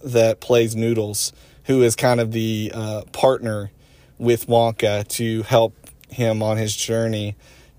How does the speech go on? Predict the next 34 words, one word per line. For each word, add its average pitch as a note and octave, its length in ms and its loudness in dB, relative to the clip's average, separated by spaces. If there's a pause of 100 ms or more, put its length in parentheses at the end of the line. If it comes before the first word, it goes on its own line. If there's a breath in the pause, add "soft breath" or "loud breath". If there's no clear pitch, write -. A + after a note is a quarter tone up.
(140)
I, - 60 -10
I, A2+ 420 -8
I - 20 2
thought A#2 220 2
that A2 100 -2
she A#2 300 -2
did G#2+ 180 -2
a G#2 40 -6
great G#2+ 280 -4
job. G#2 420 -2
And A2 140 -2
then A2+ 260 -4
all, B2 240 -2
all C3 240 4
the, A2+ 360 -4 (100)
the A2+ 140 -8
secondary A2 600 -2
cast, G#2 520 -6
the, G2+ 280 -8
the A2+ 100 -6
s-, - 280 -2 (140)
uh, A2 220 -12 (840 soft breath)
the, A2+ 300 -10
the A#2+ 140 -2
supplementals, A2+ 1000 0
uh, B2 60 -4
if A2+ 240 -6
you A#2 80 0
will, A2 320 4
all C3 260 6
had A#2+ 380 -2
fun, - 560 0
enjoyable, A2 720 0 (560 soft breath)
uh, G#2 280 -14